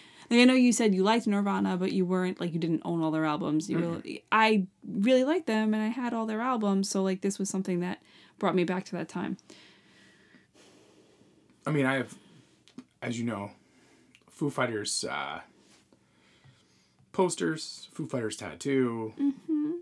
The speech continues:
Speaker 1: been to many shows. Love the Foo Fighters, which obviously Dave Grohl grew from here. He was the drummer in Nirvana. You can hear some of that influence go all the way through all of the music that he plays now. Loud, heavy, banging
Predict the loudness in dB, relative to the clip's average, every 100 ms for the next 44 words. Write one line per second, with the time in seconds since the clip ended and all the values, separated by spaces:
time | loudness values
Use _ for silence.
0 | -12 _ -8 -6 -6 -6 -6 -6 -6 -8
1 | -12 -12 -8 -8 -8 -8 -8 -8 -6 -8
2 | -8 -10 -10 -10 -10 -10 -12 -10 -10 -10
3 | -10 -10 -12 -10 -10 -8 -12 -16 _ -14
4 | -12 -10 -6 -2 -2 -4 -10 -12 -14 -12
5 | -10 -10 -12 -8 -6 -6 -6 -8 -8 -14
6 | _ -20 -20 _ _ -12 -12 -12 -14 -6
7 | 0 4 4 4 -6 -10 -10 -10 -8 -8
8 | -8 -10 -12 -12 -10 -12 -12 -10 -10 -6
9 | -8 -8 -8 -10 -12 -12 -10 -8 -8 -10
10 | -14 -14 -16 -16 -16 -16 -14 -14 -12 -10
11 | -8 -8 -8 -6 -6 -6 -12 -12 -14 -18
12 | _ _ _ _ _ -4 -2 -4 -10